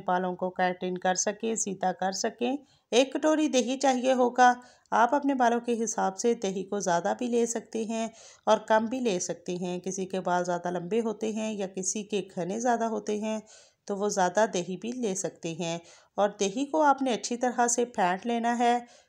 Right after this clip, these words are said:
और इसमें आपने ऐड करना है एक चम्मच कोकोनट ऑयल। कोकोनट ऑयल आप बाज़ार से भी ले सकते हैं, अगर किसी के पास घर पे बना हुआ है तो वो भी इस्तेमाल कर सकते हैं, वो ज़्यादा बेहतर है।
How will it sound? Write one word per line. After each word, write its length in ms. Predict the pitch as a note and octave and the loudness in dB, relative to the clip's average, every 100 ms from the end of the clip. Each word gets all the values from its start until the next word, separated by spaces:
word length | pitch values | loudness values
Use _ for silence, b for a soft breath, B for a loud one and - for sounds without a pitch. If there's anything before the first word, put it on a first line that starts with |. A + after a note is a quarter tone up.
| _ | _
और 240 | F#3 G3+ G3 | 6 6 4
इसमें 360 | G3+ A3+ E4+ D#4+ | -4 -6 -4 0
आपने 320 | D4 C#4+ C4+ | 0 0 0
ऐड 200 | A#3+ G#3 | 0 0
करना 260 | G#3 G3+ G3+ | -2 -2 -2
है 200 | G#3+ G#3+ | 0 0
एक 400 | - F#3 G3 G#3 | 0 -2 -2 -2
चम्मच 420 | - A3+ A#3 B3 - | -4 -2 -2 -4 -4
कोकोनट 600 | G#3 G#3 G3+ G#3 G#3+ - | -4 -2 -2 0 -2 -2
ऑयल। 300 | F3 E3 D3+ D#3 b b b _ | 0 0 0 -6 b b b _
कोकोनट 460 | G#3 G#3 B3 C4 B3+ | -6 0 0 0 0
ऑयल 220 | B3 A#3+ | 0 4
आप 160 | A#3+ G#3+ | 2 2
बाज़ार 300 | G3+ F#3 F3+ | 2 2 2
से 140 | F#3+ | 0
भी 100 | B3 | -2
ले 140 | B3 B3 | 0 -2
सकते 300 | A#3+ - A#3+ | -4 -4 -4
हैं, 180 | A#3+ A#3 | -2 0
अगर 260 | F#3 G3+ B3 | 0 -2 -6
किसी 260 | - B3+ | -6 -4
के 100 | A#3+ | -4
पास 240 | A3+ A3 G3 | -2 -4 -6
घर 240 | - F#3 G3 | -4 -4 -2
पे 80 | B3 | -2
बना 220 | B3 A3+ | -2 -4
हुआ 300 | A3 G#3+ G#3+ G#3+ B B B B - | -2 2 2 2 B B B B 4
है 240 | G3+ G3+ | 4 4
तो 180 | G#3 A3 | 2 -4
वो 240 | F#3+ G3 G3+ | -2 -4 -2
भी 140 | A#3+ | -4
इस्तेमाल 460 | A#3 - G3 F3+ F3+ | -4 -4 -2 0 0
कर 160 | F3+ F3 | -2 -2
सकते 320 | - F3 - | -2 -4 -6
हैं, 200 | G#3 A#3 | -4 -2
वो 140 | B3 A#3 | -2 0
ज़्यादा 300 | F#3+ E3+ D#3+ | 2 2 0
बेहतर 400 | E3 E3+ - D#3+ | -2 -6 -2 -4
है। 260 | D#3+ E3 E3 | 0 0 0